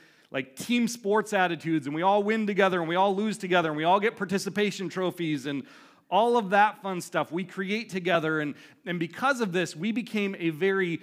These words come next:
socially conscious generation. Anybody familiar with Tom's shoes at all? That's,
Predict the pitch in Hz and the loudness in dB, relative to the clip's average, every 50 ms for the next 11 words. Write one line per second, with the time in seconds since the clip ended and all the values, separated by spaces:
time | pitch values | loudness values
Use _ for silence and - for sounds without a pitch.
0 | - - _ - - - - 196 202 220 220 - 226 220 202 185 175 143 - - | -10 -20 _ -20 -16 -10 -4 -2 -2 -2 -2 -4 -6 -6 -4 -6 -6 -8 -12 -16
1 | 190 - 180 170 185 185 - - 170 147 - - - 151 143 139 131 127 123 131 | -12 -8 -6 -6 -6 -6 -8 -10 -10 -10 -10 -10 -8 -8 -8 -6 -6 -6 -6 -6
2 | 127 127 - 123 127 139 147 160 180 185 175 196 190 185 180 180 175 180 175 - | -8 -8 -12 -12 -10 -8 -8 -6 -6 -4 -2 -2 -2 -2 -2 -4 -4 -6 -8 -12
3 | - - _ _ - 160 156 156 160 165 160 147 143 131 - - 160 156 151 151 | -20 -20 _ _ -10 -6 -6 -4 -2 -2 -2 -4 -4 -6 -8 -8 -8 -6 -6 -4
4 | 151 143 135 - - - 165 160 151 147 139 131 120 107 - 131 131 117 110 101 | -6 -8 -10 -12 -12 -8 -6 -4 -2 -2 -2 -2 -4 -8 -10 -12 -10 -10 -10 -10
5 | 98 95 117 135 156 170 - - - - | -8 -4 -2 -2 -2 -2 -4 -10 -18 -18